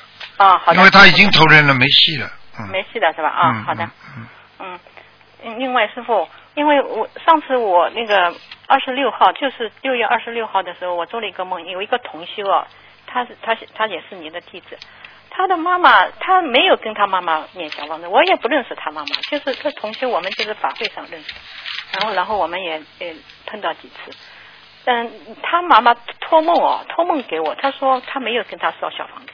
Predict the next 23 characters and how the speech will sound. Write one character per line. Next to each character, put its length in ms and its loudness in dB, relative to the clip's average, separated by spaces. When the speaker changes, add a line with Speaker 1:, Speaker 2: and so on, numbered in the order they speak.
Speaker 1:
啊。 80 -18
Speaker 2:
啊， 300 10
那 120 10
小 180 10
房 200 10
子 120 6
有 100 10
问 120 10
题 140 6
了， 200 12
小 240 8
房 180 12
子 120 8
烧 200 10
下 160 10
去 140 8
都 100 8
没 160 10
用 140 10
了。 140 10
Speaker 1:
不 80 -8
是， 200 -6
这， 140 -12